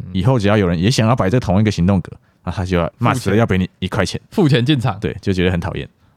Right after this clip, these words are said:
Speaker 1: 但也因为他收了保护费，他保证你可以进场。
Speaker 2: 嗯，<laughs> 对，因为原本格子只有三个，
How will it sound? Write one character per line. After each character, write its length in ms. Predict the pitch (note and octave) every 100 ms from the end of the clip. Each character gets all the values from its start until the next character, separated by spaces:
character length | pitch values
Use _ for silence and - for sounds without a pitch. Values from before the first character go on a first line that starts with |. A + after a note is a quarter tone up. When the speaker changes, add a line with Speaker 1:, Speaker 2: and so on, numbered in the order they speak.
| _ -
Speaker 1:
但 160 | G#3 E3+
也 160 | B2
因 140 | B2 D#3
为 140 | D#3
他 120 | C#3+
收 160 | C3+ C#3+
了 80 | C#3
保 140 | F#2+
护 140 | A#2+ A#2
费， 200 | B2 F#2+
他 80 | D3+
保 220 | D3 C3
证 140 | F#3 D3+
你 60 | G2
可 100 | C#3
以 80 |
进 160 | G#2+ G2+
场。 160 | - - -
Speaker 2:
嗯， 140 | D2+ - G2+
<laughs> 320 | G2 A#2 G#2+ -
对， 240 | A#2+ F2
因 60 | C#3
为 140 | C3+ - _ _
原 180 | A2+
本 140 | C#3+ A#2
格 120 | F#2
子 140 | F#2+
只 80 | E2+
有 80 | D#2+
三 240 | - D2
个， 140 | D#2+